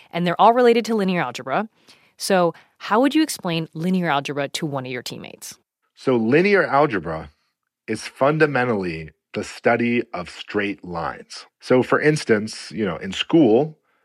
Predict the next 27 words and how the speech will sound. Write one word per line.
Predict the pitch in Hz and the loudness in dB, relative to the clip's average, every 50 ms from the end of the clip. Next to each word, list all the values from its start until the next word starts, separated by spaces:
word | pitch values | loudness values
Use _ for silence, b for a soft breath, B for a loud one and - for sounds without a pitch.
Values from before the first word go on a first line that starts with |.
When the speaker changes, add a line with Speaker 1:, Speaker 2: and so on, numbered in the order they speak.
| _ _ _ _ | _ _ _ _
Speaker 2:
you | - - 104 107 110 110 110 107 107 110 | -8 -4 -2 0 2 2 2 2 2 0
study | - - - 131 120 127 135 131 | -2 0 2 2 4 4 4 4
lines | 110 101 98 101 104 104 101 107 110 110 - - | 2 2 -2 -4 -4 -4 -4 -4 -6 -6 -6 -4
like, | 92 95 92 92 90 87 - | -2 -2 -2 -2 -4 -4 -4
uh, | 92 90 87 87 85 85 69 | -2 -2 -2 -2 -4 -6 -6
y | 76 82 90 104 107 110 110 110 113 110 107 107 98 | -6 -2 0 2 4 4 4 4 2 2 0 -2 -4
equals | - 107 98 - 98 95 - - - | -6 -8 -8 -6 -6 -6 -4 -2 -2
x | 98 95 - - | -2 -2 -2 -6
plus | - - - 82 - - - | -12 -10 -10 -10 -10 -10 -8
two, | - - 175 180 196 196 190 185 165 - _ _ _ _ _ _ _ _ _ _ _ _ _ _ _ _ | -2 2 4 4 4 2 0 -2 -6 -8 _ _ _ _ _ _ _ _ _ _ _ _ _ _ _ _
something | - - 107 92 117 113 104 | -6 -6 -4 0 0 0 2
like | 95 98 95 87 90 | 2 0 -2 -2 -2
maybe | 98 101 101 95 98 95 92 | -2 -2 -2 -2 -2 -2 -2
y | 85 87 95 95 98 101 101 98 98 - | -2 0 0 2 2 0 0 -2 -4 -4
equals | - 98 92 - - - 92 92 90 90 90 87 87 80 - - - - | -6 -8 -10 -10 -8 -6 -4 -4 -4 -4 -4 -6 -6 -8 -10 -14 -18 -12
three | - 101 110 110 104 | -4 0 0 0 0
minus | 98 98 98 98 95 95 - - | 0 -2 -2 -2 -2 -4 -4 -2
x, | - 151 160 139 - - - - - - _ _ _ _ _ - | 2 2 2 2 -2 -8 -12 -12 -14 -14 _ _ _ _ _ -8
and | 104 107 | -8 -2
something | - - 131 127 - 131 127 117 | 0 0 2 2 2 0 2 2
that | 110 - - | 0 0 0
you | 110 104 | -2 -2
might | 101 101 110 117 120 113 | 0 2 4 4 6 4
have | 110 92 | 4 2
done | 90 101 101 | 2 0 0
in | 95 95 92 | 0 -4 -6
school | - - 196 196 190 165 151 156 151 - | -4 -2 0 4 4 4 2 2 -4 -8